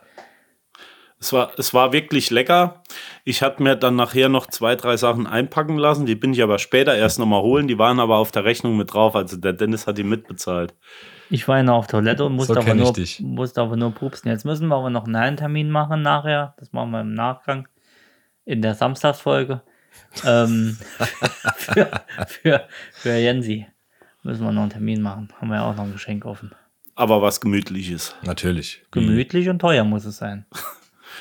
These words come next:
Speaker 2: Das ist so die Vorgabe.
Speaker 1: Ja, teuer immer.
Speaker 2: Teuer
Speaker 1: Wichtig
Speaker 2: und,
Speaker 1: ist teuer.
Speaker 2: teuer und gemütlich.
Speaker 3: Gut und günstig.
Speaker 2: Ja. Ja, wir gehen einfach ins Netto, er bekommt so einen
Speaker 3: Ja.
Speaker 2: Fertigsalat.
Speaker 1: Nee, äh, Essen war nicht dabei.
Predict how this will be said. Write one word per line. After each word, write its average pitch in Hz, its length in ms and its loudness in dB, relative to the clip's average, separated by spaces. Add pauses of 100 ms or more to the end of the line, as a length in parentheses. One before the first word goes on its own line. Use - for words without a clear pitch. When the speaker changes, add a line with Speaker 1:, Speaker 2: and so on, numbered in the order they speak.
(300)
Speaker 2:
Das 117 220 -2
ist 127 120 -8
so 147 160 4
die - 200 2
Vorgabe. 107 720 2
Speaker 1:
Ja, 117 120 2 (180)
teuer 127 380 0
immer. 87 260 -8
Speaker 2:
Teuer 127 300 2
Speaker 1:
Wichtig 127 340 2
Speaker 2:
und, 110 60 0
Speaker 1:
ist - 160 -4
teuer. 104 180 0
Speaker 2:
teuer 143 280 8
und 160 80 0
gemütlich. 127 600 -2
Speaker 3:
Gut 151 200 2
und 151 100 0
günstig. 127 540 -4 (100)
Speaker 2:
Ja. 131 360 -4 (160)
Ja, 107 160 -6
wir 101 80 -8
gehen - 160 -6
einfach 107 280 -6
ins 104 160 -8
Netto, 107 260 -4
er 120 160 0
bekommt 107 360 -8
so 107 80 -8
einen 104 60 -8
Speaker 3:
Ja. - 60 -16
Speaker 2:
Fertigsalat. 143 840 -2 (1200)
Speaker 1:
Nee, 101 220 4
äh, 92 280 0
Essen 151 280 -2
war 170 160 -2
nicht 147 280 -6
dabei. 123 400 -2